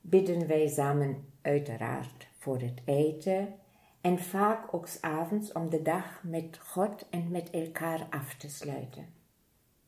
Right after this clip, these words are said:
Maar zoals iedereen heb ik het ook soms heel druk en dan wordt het moeilijk om regelmatig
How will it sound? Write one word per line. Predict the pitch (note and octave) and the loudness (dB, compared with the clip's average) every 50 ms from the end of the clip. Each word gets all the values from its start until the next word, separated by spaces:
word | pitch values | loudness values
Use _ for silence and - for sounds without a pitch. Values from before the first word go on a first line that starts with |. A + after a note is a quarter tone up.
| _ _ _ _ _ _ _ _ _ _ _ _ _ _ _ _ _ _ _ _ _ _ _ - - - - - - - _ - - - _ _ _ | _ _ _ _ _ _ _ _ _ _ _ _ _ _ _ _ _ _ _ _ _ _ _ -20 -20 -20 -20 -20 -20 -20 _ -20 -20 -20 _ _ _
Maar | F#3 F3 F3 F3+ F3 E3+ F3 E3+ | -2 0 2 4 4 4 4 4
zoals | E3+ - - G3 G3 F#3+ F3 F3+ F3+ - - | 2 -2 0 2 4 4 4 2 2 -2 -4
iedereen | - G3 F#3+ G3 F#3+ F3 F3+ F#3+ G3 G#3 G#3+ G3+ F#3 | -4 2 4 6 6 8 8 8 8 8 6 6 4
heb | F3 F3+ E3+ | 2 4 4
ik | F#3+ F#3 G3 | 2 2 4
het | F#3 F#3+ - - | 2 0 0 2
ook | - G#3+ G#3+ G#3 G#3+ - - - - _ _ _ _ _ _ | 6 6 6 6 4 -2 -14 -18 -20 _ _ _ _ _ _
soms | - - - - F#3 F3 E3+ E3 E3 - - | -8 -6 0 4 4 4 4 2 0 -2 0
heel | F#3 G3 F#3+ F#3 E3+ D3+ D3 | 4 6 6 6 6 4 0
druk | - F#3+ A3+ A3+ A3 A3+ - - - | 6 10 10 10 10 8 4 -4 -4
en | D#3+ D#3+ D#3 D#3+ - | -4 -4 -4 -4 -2
dan | - D#3+ E3 E3 D#3+ D#3+ - - D3+ | 0 0 0 0 -2 -4 -6 -4 2
wordt | E3+ E3+ E3+ E3+ E3 - | 4 6 6 4 2 0
het | E3 D#3 - - D#3+ F3+ | -6 -8 -6 -4 0 4
moeilijk | G#3+ A#3+ A3+ F3+ E3 E3 D#3+ D#3+ - - - | 6 8 8 8 6 4 2 2 -2 -6 -6
om | - D#3+ D3+ D3+ C#3+ C3+ C3 - - - | -4 -2 0 0 0 -2 -4 -6 -8 -2
regelmatig | E3+ D#3+ F3 F#3 F#3 - - E3 D#3+ D3+ D3+ D3 C#3+ D3 C#3+ - - D3+ C#3+ - - - | 2 4 4 4 4 2 -2 -2 -2 0 0 2 2 0 0 -2 -4 -6 -6 -8 -10 -18